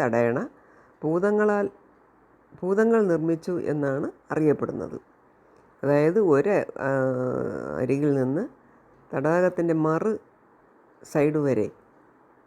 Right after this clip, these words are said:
പാറക്കെട്ട്, പാറക്കെട്ടുകൾ അടുക്കി അടുക്കി നിരത്തി പോയതുപോലെയാണ് ഇതിൻ്റെ കൺസ്ട്രക്ഷൻ.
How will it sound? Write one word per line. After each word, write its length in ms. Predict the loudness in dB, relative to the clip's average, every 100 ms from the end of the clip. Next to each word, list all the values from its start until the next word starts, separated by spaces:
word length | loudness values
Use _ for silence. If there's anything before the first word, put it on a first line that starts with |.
| -4
പാറക്കെട്ട്, 720 | 0 0 0 -2 -4 -4 -6 -2
പാറക്കെട്ടുകൾ 840 | 0 2 2 -2 -4 -4 -4 -6 -10 _ -6
അടുക്കി 320 | -4 -4 -2
അടുക്കി 480 | 0 0 -4 -8 -12 -14 _ _ _ _ _ _ 0
നിരത്തി 480 | 2 2 -2 -8 -10 _ _ _
പോയതുപോലെയാണ് 880 | -2 0 0 -2 -4 -2 -2 -2 -2
ഇതിൻ്റെ 340 | -2 -4 -6 -12 _ -6
കൺസ്ട്രക്ഷൻ. 600 | -6 -6 -14 -16 -18